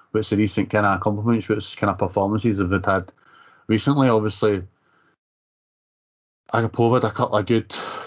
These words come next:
couple of good wins recently. Um, sorry, I lost my train of thought there. Had a couple of decent wins recently. Obviously, you beat Bashana Dobson, that was disappointing, stuff like that. But I was, I don't know why I expected Agapova to get there and get the win. I think maybe she's more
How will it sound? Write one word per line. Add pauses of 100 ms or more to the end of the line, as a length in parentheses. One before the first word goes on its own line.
(180)
couple
of
good
wins
recently. (1400)
Um, (1120)
sorry, (440)
I
lost
my
train
of
thought
there. (480)
Had
a
couple
of
decent
wins
recently.
Obviously,
you
beat
Bashana
Dobson,
that
was
disappointing,
stuff
like
that.
But (580)
I
was,
I
don't
know
why
I
expected
Agapova
to
get
there
and
get
the
win.
I
think
maybe
she's
more